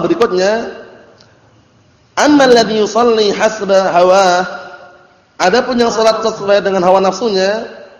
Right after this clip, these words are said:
fayanamu wa yata'ammadun naum wa yaqul. Perhatikan baik-baik ini. Adapun orang yang sholat sesuai dengan hawa nafsunya, kemudian dia tidur dan menyengaja tidur, wa yaqul, kemudian dia mengatakan,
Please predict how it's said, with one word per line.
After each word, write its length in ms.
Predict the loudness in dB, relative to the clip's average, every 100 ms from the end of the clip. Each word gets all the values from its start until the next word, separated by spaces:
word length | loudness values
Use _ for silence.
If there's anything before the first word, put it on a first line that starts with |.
| _ _
fayanamu 800 | 0 2 2 2 2 2 -2 -2
wa 100 | -2 -2
yata'ammadun 640 | -2 -2 -2 -2 -2 -2
naum 400 | 0 2 0 0
wa 20 |
yaqul. 560 | -2 0 -2 -2 -2 -2 -4 -8 -18 -20 -20 -16
Perhatikan 320 | -8 -6 -4
baik-baik 280 | -4 -2 -4 -4
ini. 140 | -6 -10 -14 -20 -20 -12 -4
Adapun 400 | -2 -2 -2 -2
orang 380 | 0 0 0 -2
yang 80 | -4
sholat 260 | -2 -2
sesuai 300 | -4 -2 -2
dengan 240 | 0 0 0
hawa 160 | -2
nafsunya, 560 | -4 -4 -4 -4 -6 -8 -16 -20 -20 -6
kemudian 480 | -2 0 0 2 0
dia 160 | -2
tidur 720 | -4 0 4 6 4 0 -6 -12 -14 -2
dan 160 | 0
menyengaja 640 | 2 0 0 0 0 0 -2
tidur, 800 | 0 4 4 4 0 -6 -12 -10 0
wa 100 | 2
yaqul, 640 | 2 2 2 4 4 2
kemudian 400 | -2 -2 -2 -2
dia 160 | -2
mengatakan, 560 | -2 -4 -4 -4 -4